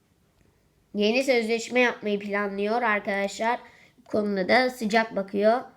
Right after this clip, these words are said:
Arkadaşlar, eee, ve bir şey daha açıklayalım. Yeni talip s-, transferde son dakika Galatasaray'da Luyendama'ya yeni talip.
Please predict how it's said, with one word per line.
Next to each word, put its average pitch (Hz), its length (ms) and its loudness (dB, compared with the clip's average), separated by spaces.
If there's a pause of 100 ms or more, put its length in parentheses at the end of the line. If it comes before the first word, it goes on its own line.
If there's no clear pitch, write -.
(960)
Arkadaşlar, 202 760 0 (1300)
eee, 202 420 -2 (2250)
ve 226 340 2
bir 269 340 0 (180)
şey 240 320 0
daha 240 360 4 (600)
açıklayalım. 208 840 -2
Yeni 220 300 0
talip 233 420 2
s-, - 200 -16 (140)
transferde 226 640 2
son 269 300 0
dakika 233 420 0
Galatasaray'da 226 920 2
Luyendama'ya 240 600 -2
yeni 233 300 -4
talip. 220 560 -4